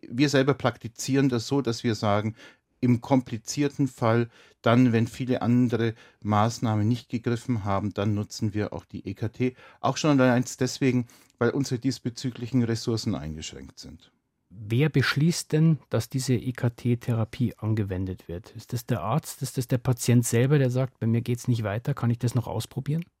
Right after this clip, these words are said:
Speaker 1: Wir werden das in der Regel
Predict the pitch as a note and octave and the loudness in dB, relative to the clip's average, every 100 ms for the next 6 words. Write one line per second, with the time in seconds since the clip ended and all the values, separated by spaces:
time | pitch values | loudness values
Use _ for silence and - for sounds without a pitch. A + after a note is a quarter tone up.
0 | _ _ _ - _ _ G#2+ A2+ C3 C3+ | _ _ _ -20 _ _ -8 -2 4 6
1 | C3+ C3+ A#2+ - _ F#2+ A#2 A#2 B2+ A#2+ | 6 4 0 -6 _ 0 4 4 4 2
2 | A2+ G#2+ - - - - - _ _ A#2 | 2 -2 -4 -12 -14 -16 -20 _ _ 0
3 | G#2+ G2+ G2 G2+ G2 G2 | 2 2 2 0 0 -2